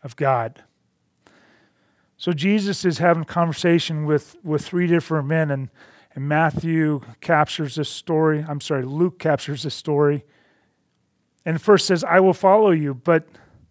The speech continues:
Jesus said, "The Son of Man has nowhere to lay his head."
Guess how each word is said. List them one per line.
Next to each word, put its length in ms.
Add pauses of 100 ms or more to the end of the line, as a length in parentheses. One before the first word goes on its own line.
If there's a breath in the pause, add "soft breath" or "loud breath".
(280)
Jesus 280
said, 300
"The 60
Son 220
of 80
Man 200
has 220
nowhere 440
to 40
lay 180
his 140
head." 420